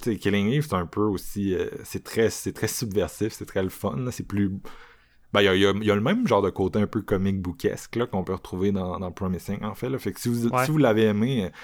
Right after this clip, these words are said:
Speaker 1: essayez Killing Eve, vous allez vraiment triper, puis c'est, c'est un peu, quand même <laughs> un peu moins, euh, élevé, là. C'est un genre de, c'est un genre de Silence of the Lambs, mais comme, tu sais, en tout cas, vraiment différent.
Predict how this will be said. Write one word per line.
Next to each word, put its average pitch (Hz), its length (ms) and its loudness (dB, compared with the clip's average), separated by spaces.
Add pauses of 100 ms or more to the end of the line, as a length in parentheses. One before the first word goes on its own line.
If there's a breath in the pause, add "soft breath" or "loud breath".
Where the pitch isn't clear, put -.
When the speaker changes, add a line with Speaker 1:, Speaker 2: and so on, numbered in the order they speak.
(280 loud breath)
Speaker 1:
essayez 110 340 2
Killing 104 340 2
Eve, 113 180 0
vous 95 160 -2
allez 90 140 2
vraiment 92 280 0
triper, - 360 -4
puis - 140 -16
c'est, - 200 -4
c'est - 100 -8
un 92 100 0
peu, - 200 -14
quand 92 120 2
même 95 120 2
<laughs> - 120 8
un 104 120 10
peu 101 120 -2
moins, 107 300 -2
euh, 98 320 -2 (460 loud breath)
élevé, 98 400 4
là. 131 100 4
C'est 127 140 -2
un 104 140 4
genre 127 200 4
de, 107 240 0 (380 loud breath)
c'est - 80 -8
un - 20 -2
genre 170 160 2
de 151 100 2
Silence 95 560 2
of 90 120 0
the 90 100 -2
Lambs, 95 540 0
mais 87 220 -6
comme, 87 520 -6 (800)
tu 107 380 -12 (160)
sais, 117 140 -2
en 101 100 2
tout - 100 -8
cas, 113 80 2
vraiment 107 300 2
différent. 101 500 0